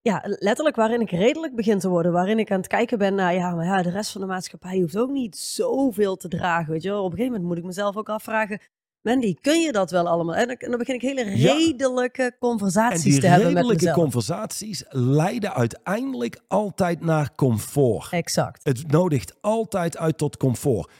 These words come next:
Speaker 2: De makkelijkste die iedereen herkent, want iedereen heeft een interne werelddialoog, de, de, deze hele podcast al.
Speaker 1: Ja, is absoluut.
Speaker 2: Over dat wat we delen.
Speaker 1: Hey, en op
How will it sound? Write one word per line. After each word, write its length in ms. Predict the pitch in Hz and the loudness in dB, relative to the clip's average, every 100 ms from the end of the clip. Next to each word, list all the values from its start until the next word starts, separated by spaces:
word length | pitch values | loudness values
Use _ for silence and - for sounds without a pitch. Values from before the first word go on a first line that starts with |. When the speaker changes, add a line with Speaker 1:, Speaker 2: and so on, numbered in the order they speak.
| _ | _
Speaker 2:
De 100 | - | -2
makkelijkste 540 | 131 202 - 202 - 160 | 0 0 0 -6 -4 -4
die 120 | 156 | -2
iedereen 360 | 185 175 160 143 | 0 0 2 2
herkent, 520 | 117 - 175 233 - _ _ _ _ _ _ - | 2 0 -2 -4 -14 _ _ _ _ _ _ -4
want 180 | 131 - | -4 -2
iedereen 340 | 214 185 147 | 0 4 4
heeft 200 | 131 120 | 4 2
een 60 | 135 | 0
interne 440 | 139 127 131 117 | 0 0 0 0
werelddialoog, 760 | 110 160 123 113 113 101 90 - _ _ | 2 2 2 2 4 4 0 -4 _ _
de, 320 | 104 107 - 110 | -2 -2 -2 -6
de, 220 | - 107 - | -2 -2 -2
deze 300 | 120 123 104 | 0 0 0
hele 240 | 101 139 | -2 -2
podcast 500 | 90 113 - 123 113 | -2 -4 -2 -4 -2
al. 260 | 120 175 - | -4 -6 -10
Speaker 1:
Ja, 180 | - 226 | -6 -6
is 100 | - | -4
absoluut. 320 | 160 - 180 | -8 -6 -2
Speaker 2:
Over 200 | 135 107 | 0 2
dat 180 | 107 107 | 2 0
wat 120 | 104 | 0
we 80 | 87 | -2
delen. 180 | 87 107 | 0 2
Speaker 1:
Hey, 140 | 202 | 2
en 140 | 180 | 0
op 60 | 196 | -2